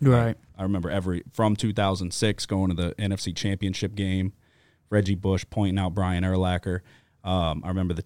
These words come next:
Speaker 2: the two down years two thousand seven, two thousand eight. I remember coming back from the last game of the season when we knew we were gonna miss the playoffs, like, as being fucking, what, eleven,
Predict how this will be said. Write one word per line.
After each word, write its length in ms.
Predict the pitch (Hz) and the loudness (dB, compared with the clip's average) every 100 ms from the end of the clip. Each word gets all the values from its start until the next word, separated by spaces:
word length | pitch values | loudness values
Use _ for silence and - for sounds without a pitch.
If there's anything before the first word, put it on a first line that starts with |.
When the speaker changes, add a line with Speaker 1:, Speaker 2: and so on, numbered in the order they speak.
| - | -8
Speaker 2:
the 80 | - | -10
two 220 | 85 - | -4 -2
down 380 | 101 95 95 98 | 0 0 2 2
years 480 | 98 95 98 95 - _ _ 113 | 2 2 0 -2 -8 _ _ -2
two 60 | |
thousand 260 | 98 92 90 | 0 0 -2
seven, 300 | - 98 92 | 0 0 0
two 80 | 101 | -2
thousand 260 | 90 85 | -2 -2
eight. 220 | 87 95 | 0 0
I 40 | 85 | 0
remember 420 | 90 92 87 85 - _ | -2 0 -2 -4 -6 _
coming 240 | - 98 | -2 0
back 320 | 85 90 101 - | 2 2 2 0
from 220 | 98 90 | -2 0
the 80 | 82 | 0
last 300 | 92 95 - | 0 0 -2
game 180 | 90 | -4
of 20 | 82 | -2
the 80 | |
season 360 | 87 98 98 101 | -2 -2 0 0
when 120 | 90 | 0
we 80 | 85 | -2
knew 140 | 87 | -2
we 60 | 90 | -2
were 40 | 85 | -2
gonna 120 | 82 | -2
miss 160 | 92 | -4
the 80 | - | -6
playoffs, 560 | - 92 95 98 98 - | -6 -2 0 0 -2 -4
like, 320 | 82 78 - _ _ _ | -6 -6 -14 _ _ _
as 160 | 101 85 - _ | -6 -6 -8 _
being 640 | 104 95 90 87 87 85 _ _ | -2 0 0 -2 -4 -6 _ _
fucking, 400 | - 85 82 80 | -6 -6 -4 -6
what, 240 | 80 65 - _ | -6 -8 -12 _
eleven, 500 | 92 87 85 87 95 | -4 -2 -2 -2 -6